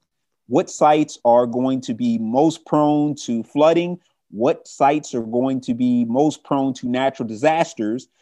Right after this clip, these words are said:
And those need to be at the apex of sites that are remediated. We need to think about what communities have acute vulnerabilities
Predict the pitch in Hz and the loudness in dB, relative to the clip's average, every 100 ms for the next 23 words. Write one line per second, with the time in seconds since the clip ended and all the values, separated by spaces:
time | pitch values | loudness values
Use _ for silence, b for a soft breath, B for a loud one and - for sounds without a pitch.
0 | _ _ - 110 156 165 135 135 143 139 | _ _ -6 2 4 4 2 -2 -2 -2
1 | 135 120 123 123 123 127 - _ _ _ | -4 -2 0 2 2 0 -6 _ _ _
2 | 120 - - 254 - 233 254 - 131 107 | -4 -2 -4 -4 0 2 2 0 -2 -4
3 | - - - _ _ - 107 - 143 143 | -6 -20 -20 _ _ -14 -14 -4 2 2
4 | 120 - - 113 113 120 127 120 120 147 | 0 -8 -8 -6 0 4 4 2 -2 -2
5 | 156 123 104 95 90 _ _ _ _ _ | 0 0 -2 -4 -10 _ _ _ _ _
6 | _ - 123 131 127 127 120 143 131 123 | _ -4 0 2 2 -2 -2 -2 -2 0
7 | 127 131 131 - - 113 180 - - 143 | 4 4 4 -4 -8 0 0 0 -6 0
8 | 170 185 139 - 113 104 98 - _ _ | 2 2 -2 -2 -4 -4 -10 -20 _ _
9 | _ _ _ _ 139 131 131 127 127 - | _ _ _ _ -2 -2 0 -4 -4 -10
10 | - 294 269 139 135 123 117 98 113 98 | 2 4 4 2 0 0 -2 -4 -6 -6
11 | 95 - 92 73 - | -10 -14 -14 -14 -20